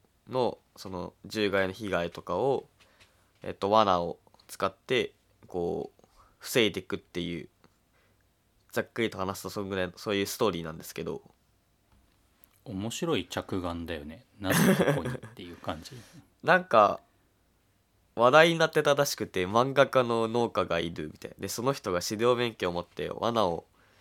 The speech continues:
Speaker 1: 罠でど-、なんか、捕まえ、動物を捕まえてるっていうので、で、
Speaker 2: はい、はい。
Speaker 1: その編集者の人が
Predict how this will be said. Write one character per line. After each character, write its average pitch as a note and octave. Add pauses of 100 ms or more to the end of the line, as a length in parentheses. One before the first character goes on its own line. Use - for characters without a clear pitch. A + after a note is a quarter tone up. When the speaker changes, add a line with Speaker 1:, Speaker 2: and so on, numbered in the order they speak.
(460)
Speaker 1:
罠 A#2
で G2
ど-、 -
な F#2+
ん -
か、 - (440)
捕 -
ま A2+
え、 -
動 A#2+
物 A#2+
を A2
捕 -
ま A2+
え A2+
て A2+
る G#2
っ -
て -
い F#2
う F2
の E2+
で、 E2+ (1000)
で、 D3+
Speaker 2:
は G2+
い、 D2+
は F2
い。 E2+ (220)
Speaker 1:
そ A2+
の G2+
編 G#2
集 G#2+
者 G2
の F2+ (1120)
人 -
が A2+